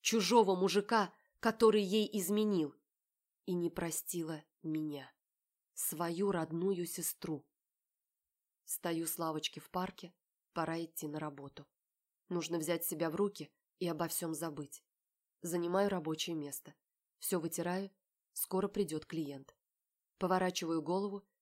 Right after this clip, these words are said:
и вижу в окно, как к зданию подъезжает красивая спортивная машина. "Добрый день!" –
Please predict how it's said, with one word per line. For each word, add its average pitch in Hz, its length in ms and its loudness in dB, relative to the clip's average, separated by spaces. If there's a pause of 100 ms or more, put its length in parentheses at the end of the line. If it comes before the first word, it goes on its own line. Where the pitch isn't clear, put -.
(160)
и 185 100 -2
вижу 214 260 2
в 175 60 2
окно, 170 400 -2 (260)
как 160 180 -4
к - 60 -6
зданию 196 480 -2 (260)
подъезжает 180 540 2
красивая 180 500 -2
спортивная 160 600 -4
машина. 156 520 -8 (840)
"Добрый 294 320 8
день!" – 214 340 6